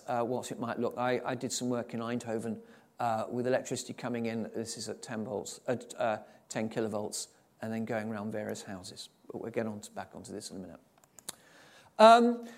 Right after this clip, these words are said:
so, in terms of supply, one of the big challenges that the electricity industry is facing at the moment is that the nature of the way electricity is supplied into the grid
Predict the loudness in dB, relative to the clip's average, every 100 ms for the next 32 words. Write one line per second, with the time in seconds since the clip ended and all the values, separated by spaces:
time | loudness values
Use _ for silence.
0 | -2 12 12 12 12 4 -12 -20 -2 0
1 | 10 12 12 10 6 4 4 8 12 12
2 | 12 12 10 -2 -14 -20 2 6 10 10
3 | 12 12 10 6 4 8 8 4 6 10
4 | 10 10 8 8 6 -2 -6 2 4 4
5 | 0 -6 2 4 6 4 0 -4 0 0
6 | 0 -4 -4 -6 -4 -2 -4 -4 0 2
7 | 2 -2 -4 -4 -6 -8 2 4 4 0
8 | 0 2 2 2 0 -2 -8 -20 -20 -20
9 | _ 4 8 8 8 4 -2 4 4 4
10 | 2 8 8 8 2 4 4 4 4 4
11 | 4 -2 0 2 2 0 0 0 0 0
12 | 0 -2 0 0 0 -2 -4 -4 -6 -2
13 | 2 6 6 4 2 -12 -20 -20 _ 10
14 | 10 8 0 -2 6 6 6